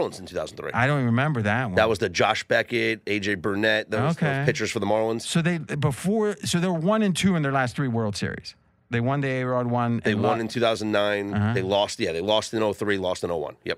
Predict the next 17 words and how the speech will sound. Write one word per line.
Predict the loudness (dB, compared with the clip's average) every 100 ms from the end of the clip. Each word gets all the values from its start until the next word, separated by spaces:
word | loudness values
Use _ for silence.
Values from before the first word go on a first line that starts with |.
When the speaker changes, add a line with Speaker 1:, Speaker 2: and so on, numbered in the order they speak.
| -4
Speaker 2:
Okay. | -4 -4 -2
And | 2
they |
haven't | 4 4
even | 2 2
been | 2 4
to | 4
the | 2
series | 0 0 0 0
since | 2 2 0
they | 0
Speaker 1:
Since | 2 2
Speaker 2:
won. | 2
Speaker 1:
oh | 0
nine, | 0 -4 -4
no. | -8 -10 -12
Speaker 2:
Wow. | -8 -6 -6 -8 -12